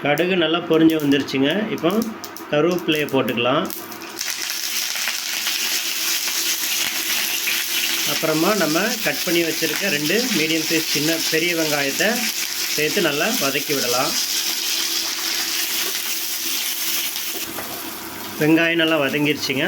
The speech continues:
அப்புறமா நம்ம எடுத்து வச்ச ஒரு மீடியம் சைஸ் தக்காளியை நம்ம இந்த அளவுக்கு கட் பண்ணி சேர்த்து வதக்கி விட்டுக்கலாம்.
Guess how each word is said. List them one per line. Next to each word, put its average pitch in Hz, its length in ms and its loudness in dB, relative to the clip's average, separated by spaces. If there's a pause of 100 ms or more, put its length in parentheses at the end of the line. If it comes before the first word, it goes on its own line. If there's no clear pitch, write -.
(120)
அப்புறமா 151 400 2
நம்ம 151 240 4
எடுத்து 147 260 2
வச்ச 143 240 2 (100)
ஒரு 131 180 2
மீடியம் 151 320 2
சைஸ் 135 240 -2
தக்காளியை 139 500 2 (640)
நம்ம 165 200 4 (100)
இந்த 135 160 4
அளவுக்கு 139 320 0
கட் 113 200 -2
பண்ணி 135 160 0 (100)
சேர்த்து 123 280 0 (320)
வதக்கி 131 340 0
விட்டுக்கலாம். 120 440 0